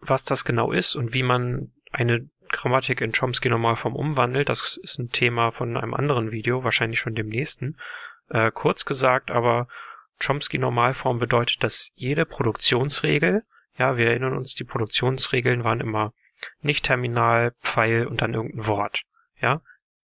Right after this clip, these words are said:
Und das Wort hier aus, auf der rechten Seite besteht aus Nicht-Terminalen und Terminalen. Und Chomsky-Normalform bedeutet,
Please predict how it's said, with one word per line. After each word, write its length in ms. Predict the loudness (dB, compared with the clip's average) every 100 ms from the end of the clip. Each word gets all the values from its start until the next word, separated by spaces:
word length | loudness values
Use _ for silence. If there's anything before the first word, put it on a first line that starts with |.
| -6
Und 440 | -4 -4 -6 -8 -10 -12 _ _
das 220 | -6 -4 2
Wort 220 | 2 2
hier 240 | 0 0
aus, 240 | -2 -4 -8
auf 140 | -10 -2
der 120 | 0
rechten 220 | 0 -2
Seite 180 | -2 0
besteht 280 | -2 -4 -4
aus 120 | -2
Nicht-Terminalen 720 | -2 -2 0 -2 0 0 0
und 120 | -2
Terminalen. 640 | 0 0 0 -2 0 0 -2 -10 -20 -18 -18 -18 -20 _ -4
Und 360 | 0 0 0 -2 0
Chomsky-Normalform 1000 | 0 0 0 2 2 2 2 2 -2 0
bedeutet, 500 | 0 2 2 0 -8